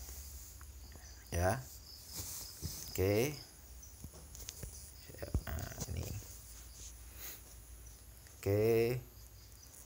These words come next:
Tanya foto soal, kemudian kelas live, latihan. Ya. Oke. Nah,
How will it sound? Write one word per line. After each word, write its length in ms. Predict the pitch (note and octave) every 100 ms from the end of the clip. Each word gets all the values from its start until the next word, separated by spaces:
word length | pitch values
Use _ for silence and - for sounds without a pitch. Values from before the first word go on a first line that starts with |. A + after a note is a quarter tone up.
| - - - -
Tanya 480 | - F#2 F2+ F#2+ A2
foto 400 | - F#2 - F#2
soal, 560 | - G2 - F2 G2 G#2
kemudian 420 | F#2+ F#2+ F2+ G2 F#2+
kelas 260 | F#2 F#2+ -
live, 460 | F#2 G#2 A#2+ C3 - - - - - - - -
latihan. 1200 | - F2 F2 - F2 G2 G2 G2 F#2+ F2+ F2 F2 -
Ya. 160 | G#2 - - - - - -
Oke. 480 | F#2+ A#2 B2+ E3 F#3 - - - - - - - - - - - - - - - - - - - - - - - - -
Nah, 160 | G#2